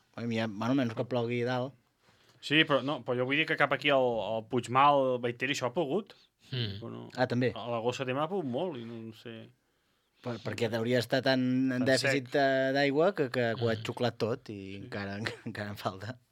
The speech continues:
Speaker 2: No sé, no sé, ja... Veurem què pas-, què passa els pròxims dies, però la situació serà complexa, complexa.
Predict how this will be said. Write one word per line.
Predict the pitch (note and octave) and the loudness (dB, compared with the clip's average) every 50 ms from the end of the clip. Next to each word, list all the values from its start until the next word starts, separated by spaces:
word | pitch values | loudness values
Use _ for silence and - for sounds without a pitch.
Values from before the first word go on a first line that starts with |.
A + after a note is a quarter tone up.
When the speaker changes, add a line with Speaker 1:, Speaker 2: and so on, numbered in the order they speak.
| _ _ _ _ _ _ _ - - - - - - - - - - - C#3+ | _ _ _ _ _ _ _ -20 -20 -20 -20 -20 -20 -20 -20 -18 -12 -6 -4
Speaker 2:
No | D3+ C#3+ | -4 -4
sé, | G#2 A2 A2 | -4 -6 -10
no | G#2+ | -12
sé, | G#2+ - A2 G2+ - - | -12 -12 -12 -12 -12 -12
ja... | - G2+ G2+ G2+ F2+ E2+ - - - - - - _ _ _ - - | -14 -14 -14 -14 -16 -16 -18 -20 -20 -20 -20 -20 _ _ _ -8 0
Veurem | B2+ D3 E3 F3 D3+ | 6 8 8 10 10
què | D#3+ D#3 D3 | 10 8 8
pas-, | C#3 C#3 C3 - - - - | 8 6 4 2 -2 -12 0
què | - - D#3 | 2 4 4
passa | - D#3 - D3+ C3+ | 6 4 2 2 0
els | - | -2
pròxims | D3+ C3+ - - A#2 - - | -4 -4 -4 -6 -10 -6 -4
dies, | C3+ D3 D#3 D3+ - | -2 -2 -2 -2 -4
però | - C3 A#2+ | -4 -4 -4
la | A2+ - | -4 -4
situació | - A2+ A2+ G#2+ - - A#2 A#2 A#2+ A#2+ A#2 - _ _ _ _ _ _ _ - | -6 -8 -8 -8 -8 -6 -4 -4 -4 -6 -6 -10 _ _ _ _ _ _ _ -10
serà | - A#2 A2+ A2+ A2 A2 G#2+ | -6 -4 -4 -2 -2 -4 -4
complexa, | - B2 A#2 G#2 G#2+ G2+ - - - G2+ | -4 -4 -4 -4 -4 -6 -6 -8 -10 -10
complexa. | G#2+ G2+ B2 G2+ F2+ A#2 - - G2+ | -10 -10 -10 -10 -12 -12 -14 -14 -16